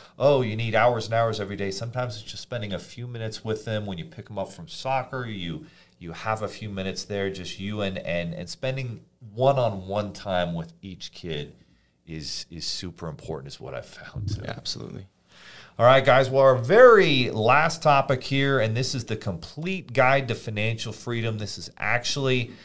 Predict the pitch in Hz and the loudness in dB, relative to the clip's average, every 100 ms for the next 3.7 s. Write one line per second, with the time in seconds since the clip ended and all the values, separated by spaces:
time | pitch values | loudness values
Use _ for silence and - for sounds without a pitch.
0 | - - 85 80 - - 160 165 - - | -14 0 2 2 -2 -4 -4 -4 -6 -6
1 | - - 131 123 127 - - 120 110 107 | -6 -4 0 2 0 -6 -6 -6 -6 -2
2 | 101 113 113 - - 120 117 113 107 101 | 0 0 -2 -6 -8 -4 -4 -2 -4 -4
3 | 87 80 - 101 107 113 | -6 -6 -2 2 4 2